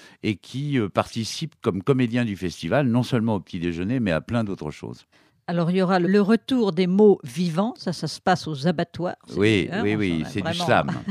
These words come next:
Speaker 2: <laughs>
Speaker 1: Voilà.
Speaker 2: Il y a les motabilettes qui s'invitent chez vous.
Speaker 1: Oui, les motabilettes, j'adore cette idée. On peut se faire livrer des pizzas chez soi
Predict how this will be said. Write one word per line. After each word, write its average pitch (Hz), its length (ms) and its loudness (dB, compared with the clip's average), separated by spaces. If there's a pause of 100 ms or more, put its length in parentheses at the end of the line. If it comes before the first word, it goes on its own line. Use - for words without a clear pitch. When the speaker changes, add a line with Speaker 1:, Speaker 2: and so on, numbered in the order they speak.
(160)
Speaker 2:
<laughs> 466 300 -2
Speaker 1:
Voilà. 90 480 -2
Speaker 2:
Il 208 160 2
y 226 60 8
a 220 40 8
les 185 140 4
motabilettes 220 840 4
qui 160 140 -12
s'invitent 175 500 -2
chez 170 220 -4
vous. 151 160 -4
Speaker 1:
Oui, 135 140 6 (180)
les 120 100 -2
motabilettes, 156 580 2
j'adore 139 480 2
cette 117 260 -4
idée. 143 520 0 (140)
On 117 160 -2
peut 143 180 -4
se - 100 -10
faire 131 160 0
livrer 123 300 0
des 110 140 -2
pizzas 110 420 -2
chez - 180 -4
soi 110 460 -4